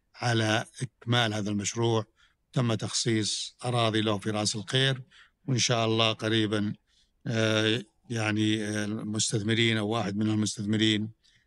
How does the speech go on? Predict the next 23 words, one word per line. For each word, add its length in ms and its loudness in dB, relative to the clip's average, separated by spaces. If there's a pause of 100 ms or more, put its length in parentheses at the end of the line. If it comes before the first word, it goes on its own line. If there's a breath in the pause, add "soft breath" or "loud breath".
(140)
يعمل 440 0
على 180 -4
ذلك. 480 0 (340 soft breath)
وكذلك 440 2
تشجيع 580 2
إعادة 300 2
التدوير، 600 -2
لأن 180 -4
إعادة 300 0
التدوير 520 -2
في 80 -6
الألمنيوم 680 0 (1300)
مهمة 400 0
جدًا، 400 0
وإعادة 320 -2
التدوير 400 -2
في 60 -6
الحديد 420 -2
مهمة، 480 0 (380 soft breath)
وإعادة 500 0
التدوير 600 -2
في 120 -4
النحاس 640 0